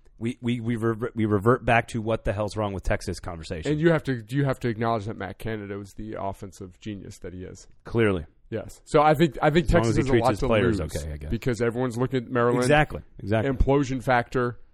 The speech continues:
Speaker 2: But Maryland, they got two good quarterbacks. Ty Johnson's a good running back.
Speaker 1: If they didn't have all the other crap, this would be a very difficult game. But I
Speaker 2: Right.
Speaker 1: think it's, it, it shouldn't be difficult for Texas because of all the crap that's going on in Maryland.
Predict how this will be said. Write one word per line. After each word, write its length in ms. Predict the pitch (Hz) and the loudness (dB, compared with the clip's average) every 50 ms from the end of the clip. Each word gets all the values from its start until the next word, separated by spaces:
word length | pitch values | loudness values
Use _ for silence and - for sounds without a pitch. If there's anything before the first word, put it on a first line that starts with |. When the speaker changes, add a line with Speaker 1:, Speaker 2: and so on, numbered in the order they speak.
| _ _ _ _ _ _ _ _ - | _ _ _ _ _ _ _ _ 0
Speaker 2:
But 100 | 156 165 | 2 4
Maryland, 360 | 202 233 262 262 240 202 147 131 | 4 4 4 4 2 0 -2 -4
they 140 | 131 123 | -4 -2
got 180 | 110 113 110 - | -2 -2 -4 -2
two 140 | - 160 165 | -2 -2 -2
good 160 | 208 202 151 | -2 -4 -4
quarterbacks. 640 | - 156 143 127 123 135 135 151 - - - - - - - - - - | -2 -2 -2 0 -2 -2 -2 -4 -6 -10 -14 -20 -20 -20 -20 -10 -6 -2
Ty 200 | - 127 135 135 | 0 0 2 2
Johnson's 360 | 143 143 143 143 139 135 127 | 0 0 -2 -2 -4 -4 -4
a 60 | 117 | -4
good 240 | 95 - 131 135 160 | 0 0 0 0 0
running 300 | 165 151 135 135 127 117 | 0 -4 -4 -4 -4 -2
back. 160 | 123 120 123 | -2 0 0
Speaker 1:
If 60 | 123 | 2
they 120 | 143 147 151 | 4 4 4
didn't 160 | 180 175 170 | 4 4 2
have 100 | 165 156 | 2 4
all 120 | 151 147 | 4 4
the 100 | 143 135 | 4 4
other 100 | 135 135 | 2 0
crap, 360 | - - 131 117 113 120 - | -2 -2 0 0 0 0 0
this 160 | 123 117 - 120 | -4 -8 -6 -6
would 100 | 113 104 | -6 -4
be 140 | 113 117 | -2 -2
a 40 | 113 | -2
very 220 | 101 104 101 104 104 | -2 -2 -2 -2 -2
difficult 340 | 104 98 - 110 113 110 104 | -2 -4 -4 -4 -6 -4 -2
game. 220 | 127 135 127 104 | -2 -2 0 0
But 120 | 95 - 131 | 2 2 2
I 40 | |
Speaker 2:
Right. 100 | 107 92 | 2 0
Speaker 1:
think 200 | - 110 107 95 | -2 -4 -4 -2
it's, 280 | 107 101 - - - - _ - | -4 -6 -6 -8 -16 -18 _ -16
it, 160 | 80 87 - - | -16 -16 -12 -12
it 180 | 107 101 - | -12 -12 -12
shouldn't 380 | - - - 123 120 113 104 92 | -10 -6 -4 -4 -4 -4 -6 -6
be 140 | - 104 92 | -6 -4 -2
difficult 440 | 101 95 - 92 - 92 92 87 | -2 -2 -2 -4 -6 -6 -6 -8
for 80 | - - | -8 -8
Texas 380 | - 92 90 - - 90 85 - | -4 -4 -4 -4 -4 -8 -10 -8
because 400 | - 92 - - 95 92 85 90 | -8 -8 -6 -4 -4 -4 -4 -4
of 100 | 87 87 | -6 -6
all 200 | 87 87 87 85 | -6 -6 -8 -10
the 80 | 87 | -10
crap 340 | - - - 90 80 69 - | -12 -10 -10 -10 -10 -10 -12
that's 160 | 85 82 - | -14 -14 -12
going 180 | - 82 82 80 | -12 -10 -8 -8
on 140 | 78 76 76 | -8 -10 -10
in 80 | 73 73 | -12 -12
Maryland. 380 | 65 58 52 - - - - | -14 -16 -16 -18 -18 -20 -20